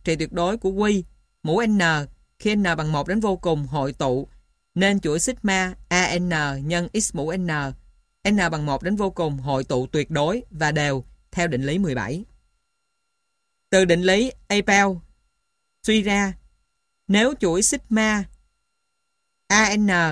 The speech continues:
nhân X mũ N, N bằng một đến vô cùng phân kỳ tại X không, thì nó phân kỳ tại mọi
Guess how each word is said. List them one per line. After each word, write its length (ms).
nhân 320
X 120
mũ 200
N, 100
N 40
bằng 280
một 160
đến 120
vô 160
cùng 320
phân 280
kỳ 220
tại 220
X 120
không, 280
thì 220
nó 260
phân 260
kỳ 280
tại 260
mọi 240